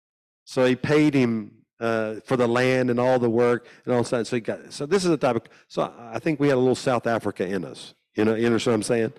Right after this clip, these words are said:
And so there was corruption everywhere. And we decided,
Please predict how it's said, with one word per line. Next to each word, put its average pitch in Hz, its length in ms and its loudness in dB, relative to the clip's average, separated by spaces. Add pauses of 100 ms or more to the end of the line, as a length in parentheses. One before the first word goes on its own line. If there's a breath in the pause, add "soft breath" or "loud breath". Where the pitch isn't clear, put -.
(680 soft breath)
And 120 100 0
so 143 120 0
there 147 120 4
was 135 140 2
corruption 151 540 0
everywhere. 101 580 0 (800)
And 117 180 -2
we 180 200 4
decided, 131 680 0